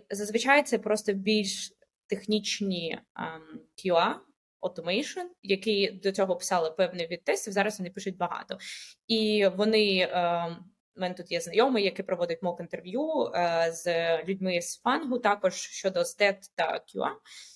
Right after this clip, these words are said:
І це просто більше такого кодинг, алгоритми, от,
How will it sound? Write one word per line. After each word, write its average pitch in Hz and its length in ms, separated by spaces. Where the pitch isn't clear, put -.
І 226 240
це 330 360
просто 233 320
більше 208 560
такого 190 440
кодинг, 208 540
алгоритми, 208 760
от, 190 120